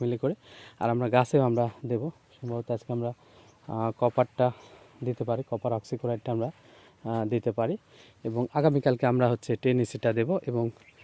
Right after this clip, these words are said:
আহ, অনুখাদ্য এবং আমাদের পিজিআর দেবো। তো দর্শক, দোয়া করবেন, আহ, ভালো থাকবেন। সময় স্বল্পতার কারণে ভিডিওটি দীর্ঘায়িত করতে পারলাম না।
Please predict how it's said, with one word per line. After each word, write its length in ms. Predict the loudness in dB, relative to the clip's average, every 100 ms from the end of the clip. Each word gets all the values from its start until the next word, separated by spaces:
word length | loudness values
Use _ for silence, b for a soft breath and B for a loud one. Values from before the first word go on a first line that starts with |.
| b b -2
আহ, 100 | -2
অনুখাদ্য 520 | 2 2 2 0 2
এবং 280 | 2 2 -2 -6 b b _ b b b
আমাদের 240 | -2 0 2
পিজিআর 360 | 4 6 6 4
দেবো। 200 | -2 -4 _ _ b b b -2
তো 100 | 2
দর্শক, 260 | 2 0 2
দোয়া 200 | 4 6
করবেন, 320 | 6 6 2
আহ, 340 | 0 -4 0
ভালো 200 | 0 0
থাকবেন। 300 | 0 0 -2
সময় 240 | 2 2 2
স্বল্পতার 380 | 0 0 0
কারণে 220 | 2 2 2
ভিডিওটি 340 | 0 -2 -4 -4
দীর্ঘায়িত 340 | -4 -4 -4
করতে 260 | -4 -2 -2
পারলাম 260 | 0 0
না। 140 | 0